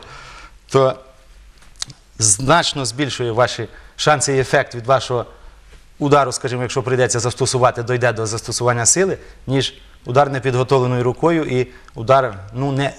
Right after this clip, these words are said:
скажімо так, м'яко, не відпрацьований. Звичайно, це перша звичка, яка повинна бути. Цей предмет повинен бути весь час, у вас повинна бути вироблена звичка, щоб перед виходом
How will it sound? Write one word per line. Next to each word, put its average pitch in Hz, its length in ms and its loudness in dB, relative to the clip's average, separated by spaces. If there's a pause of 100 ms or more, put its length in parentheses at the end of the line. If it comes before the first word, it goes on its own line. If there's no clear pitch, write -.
(160)
скажімо 123 460 0
так, 127 300 0
м'яко, 127 300 0
не 143 180 2
відпрацьований. 123 600 0 (480)
Звичайно, 202 400 2
це 160 160 -4
перша 160 280 0
звичка, 143 300 -2
яка 135 140 0
повинна 131 260 0
бути. 104 220 -8
Цей 170 160 2
предмет 143 460 0 (100)
повинен 131 340 2
бути 120 300 -4 (240)
весь 123 180 2
час, - 360 4
у - 20 -16
вас 143 120 2
повинна 156 240 0
бути 143 220 0
вироблена 123 460 0
звичка, 107 360 -2 (360)
щоб 139 220 0
перед 151 260 4
виходом 117 460 -2